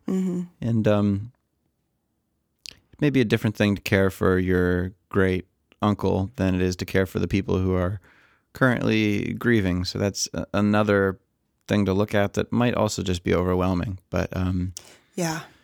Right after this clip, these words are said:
Speaker 1: Yeah.
Speaker 2: there's a, a number of, of simultaneous emotional events happening right now.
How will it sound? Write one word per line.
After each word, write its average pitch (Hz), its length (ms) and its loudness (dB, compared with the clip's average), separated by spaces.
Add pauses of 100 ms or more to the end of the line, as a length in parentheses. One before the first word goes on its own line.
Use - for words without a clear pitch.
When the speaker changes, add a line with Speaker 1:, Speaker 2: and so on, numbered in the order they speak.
(1200)
Speaker 1:
Yeah. 175 300 2 (160)
Speaker 2:
there's 92 380 2
a, 90 180 0
a 104 100 2
number 107 520 4
of, 92 280 0 (120)
of 101 160 0 (180)
simultaneous 98 880 2
emotional 87 460 -2
events 85 280 -2
happening 87 400 -2
right 87 240 -2
now. 87 500 -4